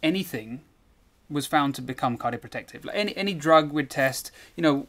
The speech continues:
you just pull out anything from the shelf, new drug, old drug, it didn't re-, matter. They, everything,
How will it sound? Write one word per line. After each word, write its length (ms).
you 60
just 220
pull 180
out 200
anything 340
from 140
the 60
shelf, 460
new 240
drug, 280
old 260
drug, 220
it 40
didn't 180
re-, 200
matter. 260
They, 180
everything, 560